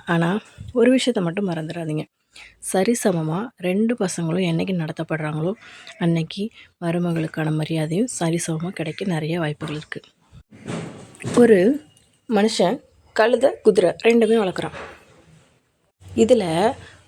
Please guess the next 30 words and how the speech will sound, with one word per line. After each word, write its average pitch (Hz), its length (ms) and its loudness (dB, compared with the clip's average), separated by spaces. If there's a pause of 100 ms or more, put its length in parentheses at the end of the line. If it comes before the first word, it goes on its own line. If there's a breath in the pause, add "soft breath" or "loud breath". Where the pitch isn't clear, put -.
கழுதைக்கு 220 680 2
அதிக 185 340 2
சுமையை 190 400 -2
கொடுத்து 175 320 -4 (540 loud breath)
எல்லா 214 360 8
இடத்துக்கும் 180 360 -2
கஷ்டப்பட்டு 208 520 4
நடக்க 185 300 2
வச்சு 180 180 0
கூட்டு - 220 -4
போறான். - 260 -6 (280)
ஆனா, 196 260 -2
குதிரை 202 360 2
மேல 190 280 0
எந்த 208 340 0
சுமையும் 180 360 -2
சுமக்காம 160 480 -6 (540 soft breath)
அது 190 200 -2
பாட்டுக்கு 180 400 0
ஜாலியா 160 180 -2
சுத்துது. 160 380 -10 (360 soft breath)
So, 220 160 2
இந்த 220 180 6
இடத்துல 226 320 2 (420 soft breath)
அந்த 214 260 2
கதர்-, 220 360 2
கழுதைக்கும் 247 440 4
குதிரைக்கும் 226 400 6
ஒரு 190 140 2
ஈகோ 196 220 0